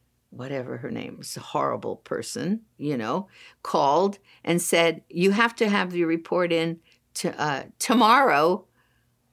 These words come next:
or the day after tomorrow, I remember which, 'or they're gonna send out the report, you know, an announcement to all the newspapers, you know, that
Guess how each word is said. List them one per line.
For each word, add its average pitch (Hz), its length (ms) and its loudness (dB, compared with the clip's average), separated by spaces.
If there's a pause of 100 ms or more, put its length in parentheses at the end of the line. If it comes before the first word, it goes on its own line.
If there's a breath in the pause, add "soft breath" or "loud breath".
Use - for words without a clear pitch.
(280)
or - 240 -6
the 151 160 -4
day 175 240 4
after 202 340 2
tomorrow, 139 280 -2
I - 40 0
remember 151 360 0
which, - 360 0 (400)
'or 247 320 6
they're 196 160 4
gonna 170 280 2
send 226 420 2
out 190 400 2
the 170 100 2
report, 170 520 0
you 190 160 2
know, 170 140 2
an 151 120 0
announcement 226 800 2
to - 120 -2
all 156 200 2
the 185 100 2
newspapers, 196 720 0
you 170 100 0
know, 170 240 0
that 156 220 0